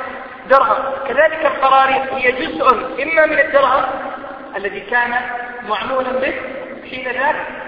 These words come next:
أو جزء من ماذا؟ أو جزء من الدينار. الدرهم من الفضة والدينار من الذهب. إذن هي عملة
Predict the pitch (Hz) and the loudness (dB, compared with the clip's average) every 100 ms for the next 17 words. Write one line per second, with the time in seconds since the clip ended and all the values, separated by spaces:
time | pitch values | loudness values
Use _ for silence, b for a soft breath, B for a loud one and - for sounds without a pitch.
0 | - 226 233 - 269 269 262 247 226 247 | 4 4 4 -2 0 0 0 2 2 0
1 | - - - - 220 214 262 277 294 285 | -4 -10 -4 2 2 2 -4 2 2 4
2 | 269 269 247 226 160 - 190 - 269 233 | 2 2 0 2 0 0 -2 2 2 2
3 | 233 233 226 262 254 269 247 240 240 262 | 2 0 0 -2 4 4 4 0 2 4
4 | 285 - - - - - 208 262 311 - | 2 0 -6 -10 -12 -8 0 0 0 -8
5 | - - 220 220 226 185 - - - 190 | -12 0 2 4 4 2 0 -6 -4 -2
6 | 226 254 254 262 320 269 | 0 2 4 4 4 2